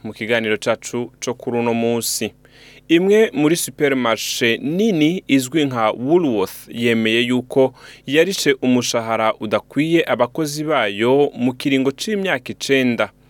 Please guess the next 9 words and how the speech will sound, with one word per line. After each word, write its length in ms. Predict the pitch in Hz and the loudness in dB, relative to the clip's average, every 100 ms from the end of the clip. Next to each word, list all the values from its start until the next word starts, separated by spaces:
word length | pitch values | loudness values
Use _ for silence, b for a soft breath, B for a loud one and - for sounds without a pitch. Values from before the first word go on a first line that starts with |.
| b b b b | b b b b
Woolworth 600 | 120 131 131 139 135 - | 0 2 4 4 2 -8
yavuze 520 | 120 104 95 98 98 | -2 -2 -2 -6 -8
iti, 560 | 98 - 127 135 143 147 | -10 -6 0 2 0 -2
"Intonde 540 | 117 101 127 160 156 | -8 -4 0 2 2
z'abakozi 760 | 143 160 151 139 156 143 135 143 | 2 2 2 0 0 0 -2 -4
hamwe 480 | - 139 147 147 139 | -2 -2 0 0 0
n'iharurwa 680 | 156 147 147 139 117 107 120 | 0 2 2 0 0 0 0
ry'umushahara 640 | 127 143 117 113 113 107 | 2 -2 -2 -2 0 2
w'abakozi 680 | 120 135 123 123 135 120 117 | 2 2 0 0 -2 0 -4